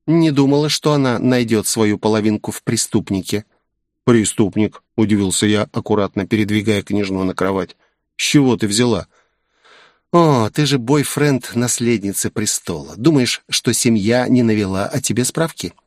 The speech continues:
Кто ты, чем занимаешься, что с твоим прошлым?» Честно, поначалу я думала, что у неё просто приступ. Ну, знаешь, типа, хорошие девочки любят плохих мальчиков и все дела. Но ты не совсем плохой,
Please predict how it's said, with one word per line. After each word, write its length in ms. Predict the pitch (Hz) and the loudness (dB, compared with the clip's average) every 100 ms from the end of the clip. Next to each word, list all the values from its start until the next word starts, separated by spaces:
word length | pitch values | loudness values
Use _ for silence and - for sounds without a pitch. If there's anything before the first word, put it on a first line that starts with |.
| _ _ _ | _ _ _
Кто 440 | - - 175 165 147 | -10 2 4 4 0
ты, 160 | 143 131 | -2 0
чем 260 | 208 190 | 0 2
занимаешься, 880 | 139 117 110 117 110 107 - 110 104 _ _ _ _ - | 2 2 2 0 0 -2 -4 -6 -10 _ _ _ _ -8
что 280 | - - 196 | -2 2 0
с 80 | |
твоим 380 | - 110 135 151 | 0 0 0 0
прошлым?» 760 | - 117 120 120 104 - 107 110 _ _ _ _ - | -2 -2 -2 -2 -4 -4 -6 -6 _ _ _ _ -2
Честно, 380 | 165 151 104 92 | 0 0 0 -2
поначалу 480 | 113 123 - 151 151 | 0 0 2 0 2
я 180 | 151 | 0
думала, 360 | 135 143 143 147 | 2 2 2 0
что 260 | - 151 - | 0 -2 2
у 80 | 147 | 2
неё 300 | 147 123 120 | 2 2 0
просто 340 | 131 - 160 | -2 -2 -4
приступ. 540 | 147 104 98 143 127 - _ _ _ _ _ _ - | 0 0 0 -2 -4 -8 _ _ _ _ _ _ 0
Ну, 140 | 285 | 2
знаешь, 440 | 156 110 98 - - | 4 4 2 0 0
типа, 380 | 165 143 110 | -2 0 -2
хорошие 540 | 95 - 160 160 107 90 | 0 0 0 0 -2 0
девочки 480 | 131 165 120 - 95 | 0 0 -4 -2 -2
любят 280 | 135 98 | 0 -2
плохих 440 | - 95 - 117 101 | -4 -6 -4 -4 -2
мальчиков 600 | 107 151 - - - - | -2 -2 -4 -4 -6 -4
и 200 | - 104 | -4 -2
все 180 | - 92 | 0 -2
дела. 300 | 90 98 - _ _ _ _ _ - | -2 -4 -6 _ _ _ _ _ 0
Но 340 | 143 139 139 | 2 4 2
ты 220 | 135 147 139 | 0 0 2
не 100 | 143 | 0
совсем 420 | - 156 147 95 | -2 -2 -2 -2
плохой, 520 | 107 120 113 82 | -4 -4 -4 -4